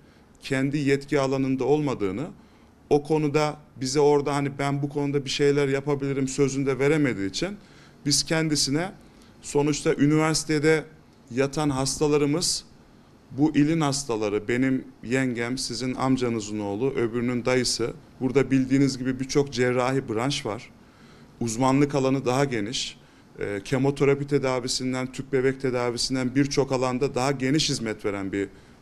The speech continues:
e, hastane. O anlamda burası Yüksek Öğretim Kurumu'na bağlı. Yüksek Öğretim Kurumu da Sağlık Bakanlığımıza bağlı. Sağlık Bakanlığımız da devletimize bağlı. Burada ayrıştırma ya da hani "O hastane bizim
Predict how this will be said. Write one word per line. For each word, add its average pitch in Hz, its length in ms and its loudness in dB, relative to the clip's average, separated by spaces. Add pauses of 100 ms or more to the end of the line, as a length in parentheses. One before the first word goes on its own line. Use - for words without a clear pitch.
(120)
e, 95 760 -6
hastane. 113 640 -2 (440)
O 139 140 6
anlamda 151 460 2
burası 156 500 2 (360)
Yüksek 143 440 0
Öğretim 147 400 4
Kurumu'na 143 540 0
bağlı. 151 360 0 (360)
Yüksek 131 400 -2 (100)
Öğretim 143 400 4
Kurumu 143 360 0
da 127 100 0
Sağlık 135 400 -2
Bakanlığımıza 104 680 -2
bağlı. 113 380 -4 (280)
Sağlık 151 520 -2
Bakanlığımız 147 600 0
da 175 140 -2
devletimize 147 640 2
bağlı. 120 400 -2 (400)
Burada 143 380 2
ayrıştırma 151 880 0 (280)
ya 135 160 2
da 147 280 0
hani 131 340 -4 (320)
"O 151 160 6
hastane 147 580 -2
bizim 143 360 -2